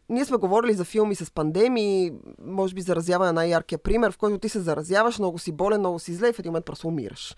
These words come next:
Докато тук те са го развили. Ти не просто се заразяваш от нещо, което де-факто съществува, ето пачето вече да е пример с ужасното видео в YouTube и мравките,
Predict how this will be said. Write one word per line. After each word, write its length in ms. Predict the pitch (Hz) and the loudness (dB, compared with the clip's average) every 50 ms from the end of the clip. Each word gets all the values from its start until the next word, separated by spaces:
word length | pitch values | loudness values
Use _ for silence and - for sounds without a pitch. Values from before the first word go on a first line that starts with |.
| - - - - - - - | -18 -20 -18 -18 -18 -12 -10
Докато 380 | 185 165 202 - 180 - 156 | 0 0 2 2 0 -6 -6
тук 240 | 143 - 262 - 294 | -8 -8 -2 -2 0
те 100 | 262 247 | 0 0
са 100 | - 311 | 0 0
го 140 | 240 226 214 | -2 0 -2
развили. 420 | 165 165 170 160 175 180 160 - | -2 -2 -4 -4 -4 -2 -4 -4
Ти 140 | - - 156 | -6 -6 -4
не 100 | 151 147 | -4 -4
просто 260 | - - - 170 - | -4 -6 -12 -12 -2
се 100 | - 349 | -2 -2
заразяваш 800 | 302 294 294 285 269 240 202 208 190 165 147 - - - - - | 0 2 2 2 2 0 2 2 2 4 2 0 -2 -6 -8 -10
от 100 | 165 - | -6 -4
нещо, 220 | 170 190 226 - | -4 -2 -2 -4
което 220 | - - 285 - 370 | -6 -6 -6 -4 0
де-факто 480 | 233 208 190 - - 214 208 - - | 0 0 0 0 -2 -4 -4 -4 -10
съществува, 500 | 254 - 208 - - 180 - - 101 - | -10 -8 -8 -8 -10 -10 -8 -6 -4 -4
ето 140 | 190 - - | -4 -6 -6
пачето 320 | - 175 160 - - - 160 | -8 -8 -8 -8 -8 -8 -8
вече 200 | 147 147 - 160 | -8 -8 -6 -4
да 100 | 151 147 | -4 -4
е 40 | |
пример 300 | 147 - 151 147 143 127 | -4 -4 -4 -4 -4 -4
с 280 | - - 143 - - - - _ | -6 -10 -18 -18 -18 -20 -18 _
ужасното 440 | 165 165 165 151 - 156 147 - | -8 -6 -6 -6 -6 -8 -14 -10
видео 280 | 139 147 143 143 135 131 | -8 -6 -6 -4 -6 -6
в 140 | 127 135 131 | -8 -12 -16
YouTube 440 | - - 151 143 135 - 170 185 - - - - - - - - - _ - | -16 -12 -10 -10 -10 -10 -12 -14 -14 -18 -20 -20 -20 -20 -20 -20 -20 _ -8
и 80 | 190 | -6
мравките, 440 | 165 160 139 143 - - - - 285 | -4 -4 -4 -4 -6 -10 -10 -10 -10